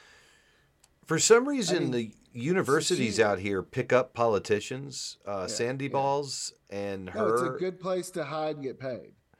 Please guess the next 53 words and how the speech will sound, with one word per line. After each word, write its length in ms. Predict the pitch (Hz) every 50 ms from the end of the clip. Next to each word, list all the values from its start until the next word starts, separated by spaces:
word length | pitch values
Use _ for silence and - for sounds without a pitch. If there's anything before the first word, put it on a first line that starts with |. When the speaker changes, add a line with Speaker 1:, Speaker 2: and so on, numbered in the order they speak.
| _ _ _ _ _ _
Speaker 1:
But 80 | - 139
it's 140 | 139 135 -
not 200 | 190 196 175 135
normal. 560 | 131 127 127 143 156 139 101 76 64 50 50 -
It's 140 | 87 - -
just 200 | 131 143 135 -
started. 260 | - 147 139 135 113
It's 140 | 110 - 120
a 40 | 113
new 260 | 107 107 113 131 135
thing, 300 | 127 - 98 87 80 78
apparently. 400 | 80 - 104 101 98 85 85 87
They 120 | 82 87
used 240 | 90 90 107 110 - -
to 80 | 101
hire, 520 | 98 104 101 98 92 90 87 85 78 76 - _ _ _ _ _ _ _ _ _ _ _ _ _ _ _ _ _ -
uh, 320 | - 90 85 78 71 64 - - _ _ _ _ _ _ _ _ _ _ _ -
educated 440 | - 101 92 90 - - 92 87 87
<laughs> 20 |
people, 400 | - - 123 101 - - 87 87
like, 180 | 85 87 90 90
not 220 | 98 107 107 101
ed-, 160 | 95 107 107 104 107 104 107
not 140 | 117 120 120
that 100 | - 104
they're 140 | - 127 120
not 180 | 113 104 101
educated, 320 | 104 107 95 104 101 101 92
Speaker 2:
Yeah. 80 | 92 92
Speaker 1:
but, 60 | 87
like, 220 | 90 92 92 85
uh, 100 | 90 87 87
what 80 | 90
do 40 | 90
you 40 | 80
call 100 | 95 87
'em? 60 | 85
Academics. 760 | - 92 - 104 85 92 90 82 76 - - - - - - _ _ _ _ _ _ _ _ _ -
Speaker 2:
Yeah. 160 | 127 117 107 - - _ _ _ _ _
Speaker 1:
People, 280 | - - 120 107 113 104
like, 220 | 98 98 92 82 76 73 _ _ _ _ -
you 100 | - 107
know, 160 | 95 85 80 76 82 - _ - - -
a 60 | -
different 420 | - - - 208 - 185 - - 233
Speaker 2:
No, 40 |
Speaker 1:
level 260 | 208 - - - 156 160
Speaker 2:
they're 100 | 190 190
Speaker 1:
of 40 |
Speaker 2:
just, 80 | 185 -
Speaker 1:
degree. 140 | - - 185 196 185
Speaker 2:
they're, 0 | 185 -
they're, 260 | 151 185 185 175 170